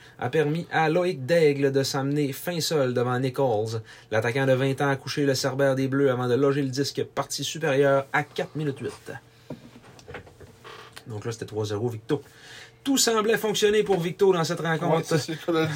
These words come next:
Speaker 1: <laughs> Même les passes au travers des patineurs adverses.
Speaker 2: <laughs>
Speaker 1: À cinq minutes cinquante-trois, les hommes de Karl Mallette ont ajouté un quatrième but à leur avance. Benjamin Vigneault a passé la rondelle entre les jambes de Jacob Newcombe pour rejoindre Thomas Bellegarde dans l'enclave,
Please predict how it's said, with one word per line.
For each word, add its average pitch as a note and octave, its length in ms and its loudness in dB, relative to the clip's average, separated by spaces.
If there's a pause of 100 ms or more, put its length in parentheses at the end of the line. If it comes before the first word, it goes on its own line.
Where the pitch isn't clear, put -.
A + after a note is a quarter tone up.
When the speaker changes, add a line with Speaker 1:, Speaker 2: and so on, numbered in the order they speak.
(100)
Speaker 1:
<laughs> - 160 -12
Même G3 260 6
les F#3 140 10
passes F#3+ 280 6
au E3+ 80 0
travers E3 320 6
des D#3 100 0
patineurs E3 520 0
adverses. D3 520 -2 (280)
Speaker 2:
<laughs> G#3+ 280 -2
Speaker 1:
À E3+ 140 4
cinq A#3 260 0
minutes G#3 200 4
cinquante-trois, E3+ 600 2
les D3 180 2
hommes F3 140 0
de E3 80 0
Karl F3 260 -2
Mallette E3 280 0
ont D3+ 80 0
ajouté C#3+ 280 -2
un D#3 80 -2
quatrième E3 440 -2
but F3 100 2
à D#3+ 60 2
leur D3+ 160 0
avance. C#3 400 2
Benjamin D#3+ 560 0
Vigneault E3 400 -2 (160)
a A#2+ 100 -2
passé C#3 240 0
la D3 100 2
rondelle D3 340 4
entre G3 260 0
les F3+ 140 4
jambes E3+ 220 0
de D3+ 120 0
Jacob D3 360 -2
Newcombe C#3+ 520 -2
pour C#3 240 0
rejoindre B2+ 500 0
Thomas D#3+ 320 -4
Bellegarde C3+ 480 0
dans D3 100 0
l'enclave, C3 500 -2